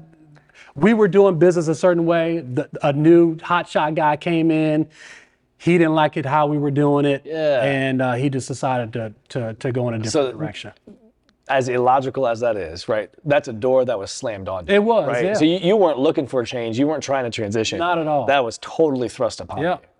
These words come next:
Speaker 2: Okay.
Speaker 1: Yep. Yep. So had, I remember I had ten thousand dollars in the bank th-, at the time. And I remember my wife came home, 'cause I worked from home. My wife came home and she was like, I was like, "I got some, um,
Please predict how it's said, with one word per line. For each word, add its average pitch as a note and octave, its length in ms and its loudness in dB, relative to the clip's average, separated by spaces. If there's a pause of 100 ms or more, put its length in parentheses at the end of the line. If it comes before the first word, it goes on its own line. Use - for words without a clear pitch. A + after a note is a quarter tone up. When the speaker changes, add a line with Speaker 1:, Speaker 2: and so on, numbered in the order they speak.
Speaker 2:
Okay. F3 120 -2
Speaker 1:
Yep. G#3 320 -2
Yep. G3 340 2
So D#3 300 0
had, D#3 320 0
I D3 100 2
remember E3+ 340 0
I B2+ 40 0
had B2 160 -6
ten F3 160 0
thousand D#3+ 380 2
dollars D3+ 260 4
in D3+ 60 -6
the D3+ 60 -4
bank D3+ 300 -2
th-, B2+ 120 -18 (280)
at C#3+ 120 -6
the D#3+ 60 -2
time. D#3+ 540 -2 (800)
And D#3 400 4
I C#3 80 4
remember D3 440 2
my C3 140 2
wife C3+ 300 4
came F3+ 260 2
home, G3 420 2
'cause C3+ 120 0
I C#3 80 4
worked C3+ 260 0
from C#3 120 -6
home. C#3+ 160 0
My C3 60 -2
wife C#3+ 280 0
came D#3 200 0
home E3 420 0
and C3 120 -2
she D3 120 -4
was C3+ 140 0
like, B2+ 460 -2 (180)
I C#3 100 -2
was C3 120 0
like, A#2+ 260 -6
"I G#2 140 -8
got C3+ 180 -2
some, C3+ 300 -4
um, A#2 420 -8